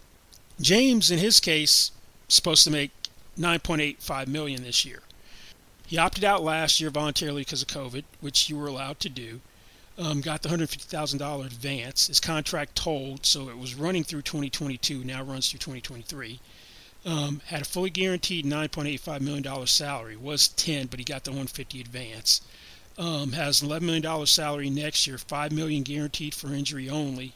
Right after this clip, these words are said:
fully guaranteed on the fifth day of the twenty twenty-two league year. Now,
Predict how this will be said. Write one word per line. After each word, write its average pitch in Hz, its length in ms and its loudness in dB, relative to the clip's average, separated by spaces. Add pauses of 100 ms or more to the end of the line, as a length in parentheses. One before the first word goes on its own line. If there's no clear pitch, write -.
(140)
fully 151 220 -4
guaranteed 143 520 -4
on 135 120 -6
the 127 60 -10
fifth 139 260 -8
day 135 120 -8
of 131 80 -10
the 131 40 -14
twenty 139 280 -6
twenty-two 135 520 -4 (200)
league 139 240 -4
year. 165 340 2
Now, 175 320 -2